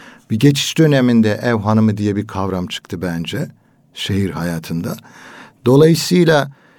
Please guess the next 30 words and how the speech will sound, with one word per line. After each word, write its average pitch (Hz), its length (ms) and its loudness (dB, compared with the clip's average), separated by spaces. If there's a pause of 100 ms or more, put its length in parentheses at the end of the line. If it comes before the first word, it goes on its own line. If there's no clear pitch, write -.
(160)
şimdi 165 460 2
kadın 156 400 2
da 101 280 0 (300)
tam 123 200 2
mesaili 110 580 0
dışarıda 101 440 -2
çalışıyor, 101 580 -2
erkek 117 400 0
de 107 80 0
çalışıyor. 98 640 -6
İkisi 120 320 -4
eve 120 240 2
aynı 113 320 2
düzeyde 101 520 -2 (380)
ekonomik 110 440 0
katkı - 320 -10
sağlıyor. 87 680 -6 (500)
E, 107 80 0
o 117 100 4
zaman 120 280 2
evdeki 113 720 0 (380)
rol 139 220 6
paylaşımı 110 580 -2
da 131 180 -2
eşit - 280 -8 (300)
olmak 120 480 2
zorunda 90 460 -2
bazı 82 260 -6
konularda. 82 480 -6
Yani 110 360 2